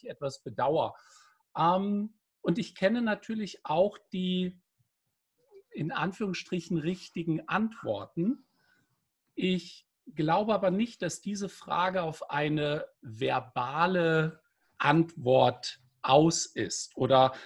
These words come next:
eine verbale Antwort ist immer unzureichend. Selbst zu sagen, „Ich weiß es nicht“, ist unzureichend. Ähm, für die meisten Menschen ist es, glaube ich, ausreichend, wenn ich sage, „Ich bin Thorsten Schäffer,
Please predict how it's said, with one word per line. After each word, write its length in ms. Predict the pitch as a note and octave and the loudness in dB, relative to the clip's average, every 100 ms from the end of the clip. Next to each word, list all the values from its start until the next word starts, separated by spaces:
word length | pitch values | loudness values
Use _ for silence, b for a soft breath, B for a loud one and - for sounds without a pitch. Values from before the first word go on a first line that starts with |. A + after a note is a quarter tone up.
| B - | B 0
eine 200 | D3+ D#3 | 4 6
verbale 440 | D3+ C#3+ F3+ G3+ | 6 6 4 2
Antwort 380 | D#3+ F#3 F3+ F3 | 0 6 6 6
ist 120 | E3 | 2
immer 240 | - F#3+ | 4 4
unzureichend. 680 | - A3 A3 C3+ B2+ A#2 C3 | 6 4 4 2 4 2 0
Selbst 300 | C3 D#3 - | 2 2 0
zu 120 | - | -6
sagen, 400 | D3 C#3+ D#3 D#3+ - | 2 4 4 2 -2
„Ich 220 | C3+ - | -8 0
weiß 440 | C3+ D#3+ G#3 - | 4 4 2 -2
es 240 | C3+ B2+ - | -2 -2 0
nicht“, 560 | B2+ A2+ - - - _ | 0 0 -4 -18 -20 _
ist 400 | - D#3 - - - | 2 2 2 -10 -6
unzureichend. 920 | - G#3+ A#3 - G#2+ G2+ E2 - - _ B B B B B B B _ | 4 4 4 -4 -4 -6 -8 -12 -18 _ B B B B B B B _
Ähm, 640 | - D#3+ F3+ F#3+ F#3+ G3 - _ _ _ _ _ _ _ _ _ _ _ _ _ _ _ _ _ - | 2 4 6 6 6 2 -4 _ _ _ _ _ _ _ _ _ _ _ _ _ _ _ _ _ -14
für 160 | - F3+ | 2 4
die 100 | F3+ | 8
meisten 480 | E3+ F#3 C4 - F#3 | 8 6 4 0 2
Menschen 800 | F#3 A#3+ - E3+ - - A#3+ - - | 2 2 0 -2 -2 -8 -16 -16 -6
ist 180 | F3 | -6
es, 160 | G#3 - | -6 -8
glaube 240 | D#3+ D3+ | -4 -4
ich, 120 | D3 - | -4 -8
ausreichend, 720 | A#3 D#4+ - B2+ A#2+ C3+ C#3 | -6 -6 -6 -4 -4 -4 -4
wenn 120 | D3+ | -4
ich 160 | D3 | -6
sage, 640 | - C#3 E3 F#3 F#3 F#3 G3 | -4 2 4 4 2 2 -2
„Ich 300 | - E3+ - | -4 -4 -4
bin 200 | - E3 | -2 -2
Thorsten 540 | D#3+ - D3 D3 - D#3 | 0 -2 -2 -4 -10 -10
Schäffer, 560 | - D#3+ - G3 E3 | -6 -6 -4 -6 -6